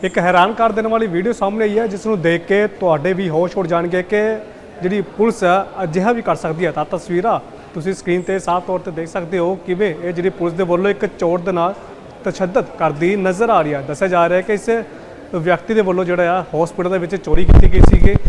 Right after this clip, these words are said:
ਜਿਸ ਤੋਂ ਬਾਅਦ ਇਸਨੇ ਭੱਜਣ ਦੀ ਕੋਸ਼ਿਸ਼ ਕੀਤੀ ਤਾਂ, ਅ, ਲੋਕਾਂ ਦੇ ਵੱਲੋਂ ਇਸ ਨੂੰ ਕਾਬੂ ਕੀਤਾ ਗਿਆ ਤਾਂ ਪੁਲਿਸ ਦੇ ਹਵਾਲੇ ਕਰ ਦਿੱਤਾ। ਤਾਂ ਤਸਵੀਰਾਂ ਦੇ ਵਿੱਚ ਤੁਸੀਂ ਸਾਫ਼ ਤੌਰ ਤੇ, ਅ, ਸਕਰੀਨ ਤੇ ਦੇਖ ਸਕਦੇ ਹੋ ਕਿਵੇਂ ਜਿਹੜਾ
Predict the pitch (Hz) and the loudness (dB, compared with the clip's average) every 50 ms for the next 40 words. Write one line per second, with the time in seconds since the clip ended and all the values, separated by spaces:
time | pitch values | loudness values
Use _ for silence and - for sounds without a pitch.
0 | - - - - - 185 180 - - 214 202 - - 156 165 190 208 196 185 185 | 2 6 6 6 6 6 4 2 4 4 6 6 6 8 8 8 6 6 2 0
1 | - - 208 196 - - - 175 - - 185 196 214 208 - 185 170 160 185 190 | 0 2 6 8 8 10 10 10 10 10 8 8 8 8 8 8 4 2 0 2
2 | 175 - 165 - - - - - 185 175 185 196 208 208 - - - - - - | 2 6 10 10 12 12 12 10 10 10 10 8 8 8 8 10 10 10 10 10
3 | - - 185 - - - - 196 190 196 190 160 147 - 156 165 170 160 - - | 10 10 12 12 12 10 10 10 6 6 4 4 4 6 6 6 6 6 4 4
4 | 214 214 208 196 190 180 180 180 - - - - - 151 143 147 185 185 202 190 | 2 2 2 0 0 0 0 4 6 8 8 8 6 2 -2 -4 -6 -6 -6 -4
5 | - 190 185 202 208 202 196 - - 190 190 208 208 202 - 185 185 185 180 208 | -4 -4 -4 -4 -6 -8 -8 -8 -6 -4 -4 -4 -6 -8 -8 -6 -6 -4 -4 -4
6 | 185 170 160 175 175 202 202 - 165 147 135 139 - 139 123 120 120 - - 160 | -4 -4 -4 -4 -4 -6 -6 -8 -10 -10 -10 -12 -10 -10 -12 -12 -12 -10 -8 -8
7 | 175 185 190 170 - 185 - - 180 180 196 202 190 196 190 190 185 - 190 190 | -6 -8 -8 -10 -12 -14 -10 -8 -4 -2 -2 -2 -2 -2 -4 -6 -6 -6 -8 -8
8 | 190 190 165 - - 170 170 170 - - 180 185 180 - - 208 175 131 - - | -8 -10 -10 -6 -6 -6 -6 -6 -8 -8 -10 -10 -8 -8 -8 -8 -8 -10 -12 -14
9 | - 175 165 170 175 175 180 170 - - 165 160 170 180 196 180 165 160 147 - | -10 -8 -6 -6 -6 -6 -8 -10 -12 -12 -10 -10 -10 -10 -10 -10 -10 -10 -10 -10
10 | 165 156 156 170 190 190 190 - 165 170 185 190 175 170 170 170 180 190 | -12 -10 -10 -10 -12 -12 -10 -10 -8 -8 -8 -8 -6 -6 -6 -8 -8 -10